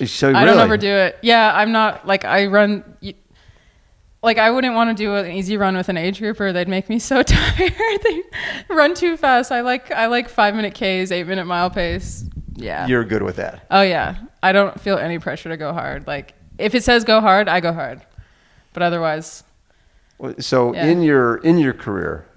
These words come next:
Speaker 1: best race? What's the best race you've had that you
Speaker 2: <sighs>
Speaker 1: consider your best race?
Speaker 2: Best race. Um, I actually think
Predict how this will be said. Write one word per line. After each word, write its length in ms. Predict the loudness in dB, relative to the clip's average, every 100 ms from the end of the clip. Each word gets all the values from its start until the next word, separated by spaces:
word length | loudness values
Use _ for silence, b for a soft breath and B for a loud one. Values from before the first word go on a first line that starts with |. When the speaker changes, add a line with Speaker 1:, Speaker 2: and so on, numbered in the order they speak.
| -6
Speaker 1:
best 240 | -4 -2 0
race? 400 | -2 -2 -10 -20 -14
What's 180 | -12 -10
the 80 |
best 260 | -4 -4 -4
race 220 | -10 -10
you've 120 | -16
had 220 | -18 -18 -20 _ _ -8
that 160 | -2
you 180 | 2 2
Speaker 2:
<sighs> 140 | 0
Speaker 1:
consider 460 | -6 -6 -6 -10 -12
your 80 | -14
best 300 | -14 -16 -18
race? 160 | -20 -16
Speaker 2:
Best 260 | -16 -12
race. 200 | -10 -10 -2
Um, 480 | 4 4 4 0 -8 -12 b b b b 0
I 120 | 0
actually 260 | 2 0 2
think 440 | 2 0 -2